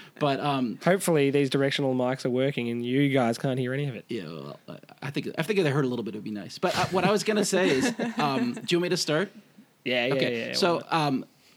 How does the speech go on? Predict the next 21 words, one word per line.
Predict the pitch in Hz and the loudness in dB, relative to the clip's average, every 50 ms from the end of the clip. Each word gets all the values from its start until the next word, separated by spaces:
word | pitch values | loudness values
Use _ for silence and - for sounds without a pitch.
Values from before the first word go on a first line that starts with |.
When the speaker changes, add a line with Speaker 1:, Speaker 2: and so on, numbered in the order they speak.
| _ _ _ _ _ _ - - - | _ _ _ _ _ _ -20 -18 -10
Speaker 1:
this, | - 139 175 202 - | -4 -2 -2 0 0
I, | - - - 147 - - | 0 -2 -2 -2 0 0
I | 160 156 | 0 0
took | 151 - 233 285 | 0 -2 -2 0
a | 247 | 2
very | 208 175 170 | 2 2 0
specific | - - 147 131 139 165 151 151 135 | 0 -2 -4 -2 -2 -2 -2 0 -2
interpretation | 123 - 151 120 - 110 - 143 120 131 - - 113 | -2 -2 -2 -4 -4 -4 -4 -2 -2 -2 -2 -4 -6
of | 104 104 | -6 -6
this | 101 113 - - | -6 -8 -8 -8
because | - 151 - 139 120 113 113 - - _ | -8 -6 -4 -4 -4 -4 -6 -8 -12 _
as | - 135 160 165 | -4 -2 -2 0
I | 202 | 0
was | 156 131 117 | -2 -2 -2
looking | 123 127 - 156 143 | -2 -2 -2 -2 -2
through | 151 - 131 107 | -2 -2 -4 -6
the | 113 | -6
films, | - - 117 127 151 160 | -4 -4 -2 -2 -2 -2
I | 127 123 | -2 -2
realized, | 123 127 131 127 120 123 117 113 135 - - - _ _ - - - - - - - | 0 0 0 0 -2 -2 -4 -4 -6 -8 -10 -16 _ _ -20 -20 -20 -20 -16 -6 0
wow, | - 165 151 123 107 | 2 2 2 2 -2